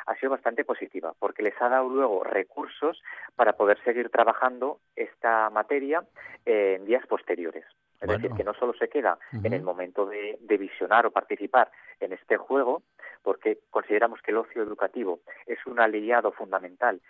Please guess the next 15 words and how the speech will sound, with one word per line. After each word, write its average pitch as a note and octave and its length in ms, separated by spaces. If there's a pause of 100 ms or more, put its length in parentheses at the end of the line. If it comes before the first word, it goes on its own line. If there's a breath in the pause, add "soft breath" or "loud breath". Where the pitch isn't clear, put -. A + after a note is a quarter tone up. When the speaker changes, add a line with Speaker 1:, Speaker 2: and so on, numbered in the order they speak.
(220 soft breath)
Speaker 1:
en G#2 100
la G2 80
educación F#2 600 (340 soft breath)
de, F2+ 560
de G2+ 140
jóvenes, B2+ 480 (580 loud breath)
sino A2 160
que B2+ 160
les A#2 180
proporciona G2+ 580
material G#2 480
para A#2+ 260
trabajar, F#2 500 (300 loud breath)
eh, E2+ 400
posteriormente. E2 720